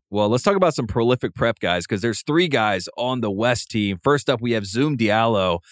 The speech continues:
um, again, playing in Napa for prolific prep. He's gonna go play for Washington next year, and Mike Hopkins,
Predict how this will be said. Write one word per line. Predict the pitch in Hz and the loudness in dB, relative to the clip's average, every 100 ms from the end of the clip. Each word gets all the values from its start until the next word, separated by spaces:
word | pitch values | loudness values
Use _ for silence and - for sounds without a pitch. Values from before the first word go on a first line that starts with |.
| - _ | -20 _
um, | 92 101 98 | 0 2 0
again, | 101 131 | 0 0
playing | 107 123 123 120 | 2 0 0 -2
in | 104 117 | -2 -2
Napa | 113 113 113 123 113 | 0 0 0 0 0
for | 123 120 | 0 -2
prolific | 123 120 110 101 | 0 -2 -2 -6
prep. | - 110 98 | 0 0 0
He's | 135 | -2
gonna | 127 123 | -2 -2
go | 110 | -2
play | 127 113 | 0 -2
for | - 104 | 0 -2
Washington | 90 107 131 131 117 98 98 | 0 2 2 2 -6 -6 -6
next | 98 92 - | -6 -8 -6
year, | 98 95 | -6 -4
and | |
Mike | 98 104 | -2 -2
Hopkins, | - 117 120 101 90 - | 0 0 0 -4 -4 -8